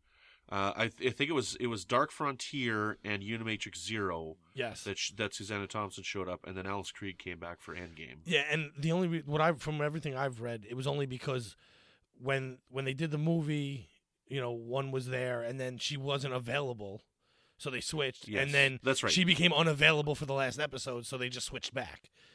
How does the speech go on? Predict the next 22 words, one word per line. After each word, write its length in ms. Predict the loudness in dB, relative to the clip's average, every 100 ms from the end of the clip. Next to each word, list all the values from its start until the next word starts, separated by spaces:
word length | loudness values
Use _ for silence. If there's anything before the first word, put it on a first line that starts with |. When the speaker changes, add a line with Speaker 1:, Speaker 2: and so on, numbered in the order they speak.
| -12
Speaker 1:
Right. 240 | -10 -12 -8
Speaker 2:
Y-, 60 |
you 100 | -4
know, 120 | -4 0
it 140 | 0
was, 160 | 0 0
it 140 | 4
wasn't 240 | 4 4
a 20 | -2
conscious 460 | 2 2 2 -6
thing. 100 | -6
It 40 | -6
was 100 | -4
just 140 | -6
like, 80 | -2
"Uh-oh, 300 | 0 0 -2 -6 _ _ _ _
we 100 | 2
need 120 | 2
a 40 | 2
character." 480 | 0 0 -6 -16 -20 _ _ _ _ _ _ _ _ _ _ -8
Speaker 1:
Right. 200 | -6 -6 _ _ _ _ _ _ _ -20 _
Now, 120 | -4